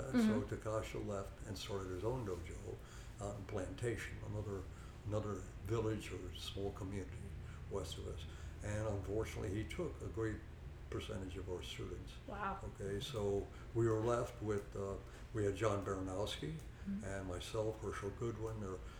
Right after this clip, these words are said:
Speaker 1: A lot of names that probably people wouldn't recognize, and we continue to, continue to train, you know?
Speaker 2: Yeah.
Speaker 1: Yeah.
Speaker 2: So then, so then did that group, did that group continue on separately, or did they end up dissolving eventually?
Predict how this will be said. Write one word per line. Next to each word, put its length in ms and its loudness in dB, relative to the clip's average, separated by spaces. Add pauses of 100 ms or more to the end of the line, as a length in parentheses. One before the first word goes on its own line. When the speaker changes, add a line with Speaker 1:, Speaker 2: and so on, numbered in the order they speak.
(160)
Speaker 1:
A 40 0
lot 280 2
of 120 2
names 320 4
that 120 0 (540)
probably 260 2 (160)
people 240 -2
wouldn't 280 -2 (120)
recognize, 580 2 (120)
and 100 -2 (560)
we 100 4
continue 480 -2
to, 100 -4 (840)
continue 360 -4
to 80 -4
train, 220 -4 (520)
you 80 2
know? 40 2
Speaker 2:
Yeah. 420 -8
Speaker 1:
Yeah. 60 -2 (1300)
Speaker 2:
So 140 0
then, 360 8 (680)
so 160 4
then 340 8 (300)
did 220 12
that 380 12
group, 340 12
did 720 -8
that 160 12
group 160 6
continue 540 10
on 420 12
separately, 640 8
or 100 10
did 160 10
they 160 12
end 140 8
up 140 6
dissolving 520 8
eventually? 600 4